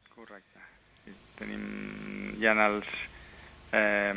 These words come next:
barcos clàssics, que són els, eh, els més moderns, que són de l'any cinquanta fins als anys setanta-cinc, barcos que, que es van construir en aquest període de temps.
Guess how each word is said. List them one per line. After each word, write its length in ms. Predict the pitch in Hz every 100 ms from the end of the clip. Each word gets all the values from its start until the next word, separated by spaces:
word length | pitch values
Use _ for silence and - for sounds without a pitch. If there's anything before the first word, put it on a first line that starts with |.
| 98 98
barcos 360 | 110 113 113 -
clàssics, 400 | - 156 180 170
que 120 | - -
són 160 | 110
els, 200 | 104 101 -
eh, 760 | 104 - 52 50 - 50 -
els 120 | 95 98
més 180 | 98 98
moderns, 380 | 98 113 156 151
que 100 | 110 -
són 180 | 101 95
de 80 | 95
l'any 220 | 98 98 -
cinquanta 460 | 101 101 120 117 110
fins 180 | 107 101
als 180 | 98 92
anys 220 | 98 95 -
setanta-cinc, 640 | 92 87 92 - 151 190
barcos 320 | 117 95 92 -
que, 140 | 98 90 -
que 100 | 92
es 80 | 95
van 180 | 95 95
construir 400 | 98 - 98 90 92 90
en 140 | 90 92
aquest 200 | - -
període 300 | 95 95 92
de 80 | 95
temps. 280 | 135 185